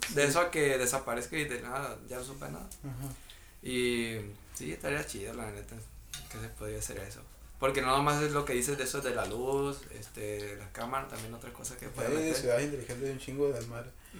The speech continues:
Speaker 1: Así es, y pues sí, estaría interesante. Para, y así yo creo que reduciría todo eso de, este, poco más de contrabando,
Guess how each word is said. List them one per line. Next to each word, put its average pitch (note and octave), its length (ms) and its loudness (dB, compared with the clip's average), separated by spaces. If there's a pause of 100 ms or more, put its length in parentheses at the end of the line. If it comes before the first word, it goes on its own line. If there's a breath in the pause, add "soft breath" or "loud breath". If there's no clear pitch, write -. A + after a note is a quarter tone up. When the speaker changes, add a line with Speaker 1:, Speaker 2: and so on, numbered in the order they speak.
(140)
Speaker 1:
Así A#2+ 180 -2
es, B2+ 240 -2 (240)
y A#2 360 0
pues A2 220 -4
sí, A#3 360 -2
estaría C#3 220 2
interesante. D3 580 2 (240)
Para, C#3 220 8
y C3+ 100 6
así B2+ 220 4
yo D3+ 160 4
creo D3 200 4
que D#3+ 360 0 (160)
reduciría B2 580 2
todo C3+ 220 2
eso C3+ 240 0
de, A2 600 -2 (220)
este, G#2 680 -6 (180)
poco B2+ 240 0
más D3 160 2
de D#3 80 -2
contrabando, E3 840 4